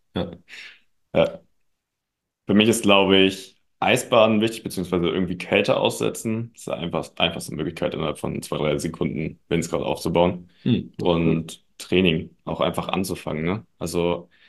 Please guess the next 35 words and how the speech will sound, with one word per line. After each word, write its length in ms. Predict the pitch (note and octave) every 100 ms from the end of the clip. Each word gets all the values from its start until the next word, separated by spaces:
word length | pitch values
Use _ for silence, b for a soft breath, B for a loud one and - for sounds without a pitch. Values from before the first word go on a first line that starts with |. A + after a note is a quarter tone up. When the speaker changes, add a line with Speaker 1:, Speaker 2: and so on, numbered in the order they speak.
| b
Speaker 2:
selbst 220 | A2 A#2+
wenn 100 | B2+
du 80 | A#2+
gar 200 | A#2 C#3
keinen 220 | D3 B2
Bock 220 | A#2 A#2 -
hast, 260 | A2 -
mach 200 | G#2+ G#2+
halt 180 | G#2+ G2+
die 60 | F2
erste 280 | G2+ -
Wiederholung 420 | F#2+ F#2 G2+ G2 E2
oder 140 | F2
mach 200 | F#2 F2+
das 180 | F#2 E2+
Warm-up. 440 | F2+ F#2 D#2+ - _ _ _ _ _ _
Wird 140 | F#2 F2+
dich 80 |
schon 120 | F2 F#2
mal 80 |
mehr 180 | F2+ F#2
vorwärts 320 | F#2+ F#2 F2+
bringen, 220 | - F#2 D#2+
als 400 | F2 - - -
wieder 180 | F#2+ F2
auf 60 |
die 80 | -
Couch 220 | D#2+ F2
zu 100 | -
gehen 140 | E2 E2+
und 60 |
gar 140 | D#2 F2
nichts 120 | F2+
zu 60 | -
machen. 300 | - -